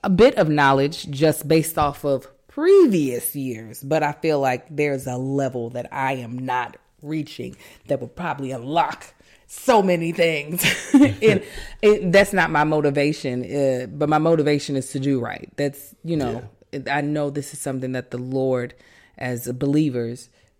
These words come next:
Speaker 1: requires us to do. It's to be in constant prayer, to be in our word,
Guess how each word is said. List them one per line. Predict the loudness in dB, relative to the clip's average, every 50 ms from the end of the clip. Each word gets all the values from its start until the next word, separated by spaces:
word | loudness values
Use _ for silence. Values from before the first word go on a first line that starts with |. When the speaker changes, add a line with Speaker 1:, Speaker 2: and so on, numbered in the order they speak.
| _ _ -20
Speaker 1:
requires | -20 -2 0 2 4 4 4 2 2
us | -2 -2 -2 -4
to | -8 -4
do. | -2 -2 -4 -4 -6 -8 -10
It's | -12 -14 -10 -8
to | -8 -8
be | -4 -2 0 2 2 0 0
in | -4 -6
constant | -8 -8 -10 -10 -10 -12 -14 -14
prayer, | -10 -10 -10 -8 -8 -10 -12
to | -10 -10 -10
be | -10 -6 -2 0 0 0 0
in | 0 -2
our | -4 -6
word, | -8 -8 -8 -8 -8 -8 -10 -12 -12 -16